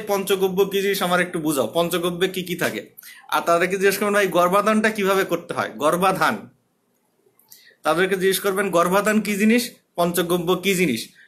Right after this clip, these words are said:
আর শিবলিঙ্গ পবিত্র করতে কি লাগে?" ভাই, সহবাসের আগে, ভাই, সহবাসের আগে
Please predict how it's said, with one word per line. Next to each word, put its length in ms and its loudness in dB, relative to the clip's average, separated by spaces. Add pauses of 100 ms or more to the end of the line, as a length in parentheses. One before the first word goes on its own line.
আর 140 0
শিবলিঙ্গ 840 0
পবিত্র 400 -2
করতে 300 -2
কি 180 -4
লাগে?" 400 -2 (1500)
ভাই, 200 2
সহবাসের 540 2
আগে, 420 0 (640)
ভাই, 180 2
সহবাসের 520 2
আগে 580 0